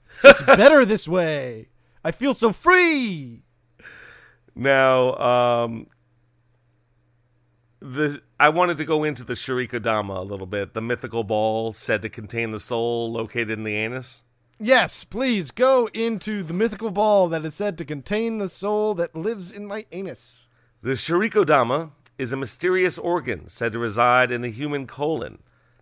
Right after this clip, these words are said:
Speaker 2: and Kappa loved to extract them, extract them from unwary swimmers the hard way, by hand or claw, as it may be.
Speaker 1: Oh, yeah, with those flippers.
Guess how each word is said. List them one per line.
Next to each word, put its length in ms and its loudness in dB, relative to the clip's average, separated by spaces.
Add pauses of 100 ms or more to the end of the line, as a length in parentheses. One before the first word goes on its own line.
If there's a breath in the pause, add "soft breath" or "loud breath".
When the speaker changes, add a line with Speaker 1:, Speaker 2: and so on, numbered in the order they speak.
(100)
Speaker 2:
and 180 -4
Kappa 380 2
loved 380 0
to 100 -8
extract 580 -2
them, 220 -8
extract 580 -4
them 160 -6
from 220 -8
unwary 480 -2
swimmers 480 -6
the 140 -2
hard 280 -2
way, 300 -10 (500)
by 220 0
hand 580 -4
or 180 -4
claw, 540 0
as 180 -12
it 60 -14
may 160 -12
be. 300 -10 (360 soft breath)
Speaker 1:
Oh, 440 -2
yeah, 200 -6
with 200 -12
those 200 -18
flippers. 1160 -16